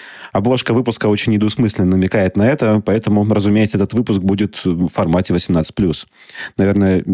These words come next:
чтобы облегчить работу Роскомнадзору, можно было сразу озвучить тайм-коды, где будет запрещёнка, но постараемся, э, поговорить об этом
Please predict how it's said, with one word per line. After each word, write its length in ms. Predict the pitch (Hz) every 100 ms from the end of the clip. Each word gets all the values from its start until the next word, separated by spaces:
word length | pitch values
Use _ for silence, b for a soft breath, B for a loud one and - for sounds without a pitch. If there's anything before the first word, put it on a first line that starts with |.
| - - 80
чтобы 240 | - 107 101
облегчить 340 | 107 101 -
работу 260 | 104 104 107
Роскомнадзору, 640 | 101 - 107 104 107 104
можно 240 | 98 95 104
было 180 | 95 95
сразу 920 | 107 101 92 90 87 82 69 - 76
озвучить 400 | - 98 101 -
тайм-коды, 580 | - 107 107 147 104 78 B B B -
где 240 | 92 90
будет 180 | 92 87
запрещёнка, 720 | 92 98 98 104 92 82 76 - _ -
но 220 | 98 98
постараемся, 720 | 90 - 90 90 92 95 90 - -
э, 540 | 85 85 87 85 85 80
поговорить 380 | 92 92 95 92
об 100 | 92
этом 300 | 90 90